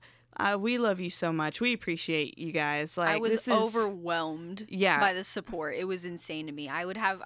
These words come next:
Speaker 2: like, random friends who I'm friends with, but, like, I would never put them as podcast people, and they would just come to me and be like, "I loved the first episode." And I was like,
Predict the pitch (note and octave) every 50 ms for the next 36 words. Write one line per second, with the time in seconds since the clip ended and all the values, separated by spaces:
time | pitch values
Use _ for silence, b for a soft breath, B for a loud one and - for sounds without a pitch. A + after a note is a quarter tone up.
0 | _ - F#3+ G3+ G3+ F#3+ F#3 E3+ F3 F3 F3+ G3 G3+ G#3+ A3 G#3 - - F#3 E3
1 | E3+ F#3+ G#3 G#3 - - B3+ A#3+ A#3 - - A#3 A#3 A3+ - - - G3 A3 C4
2 | E4+ D#4 - - - C3 F#3 - - - B B B B B B - A#3 A3 A3
3 | A3 A#3+ G#3+ G#3+ G#3+ G3+ F#3+ G#3 G3+ G3+ G3 A3+ A#3 A3+ - - - A#3 G3+ -
4 | G#3 G3+ G3+ F#3 F3 - - - - F#3 F#3 F#3 - - D#3+ - - - - F#3
5 | - F#3 D#3 D#3+ E3 E3+ F3 F3+ E3+ F3 - - - G#3 F3 F3+ - - E3+ D#3+
6 | D#3+ E3+ D#3+ D#3+ D#3 D3 D#3 D#3 - B B B B B B E4+ E4+ F4 E4+ F4+
7 | G4+ - - - F4+ - F4 E4 D#4+ - E4+ F#4+ - F4+ - - A#3 F#3+ F3 F3
8 | E3+ E3+ F3+ A#3+ D#4+ - -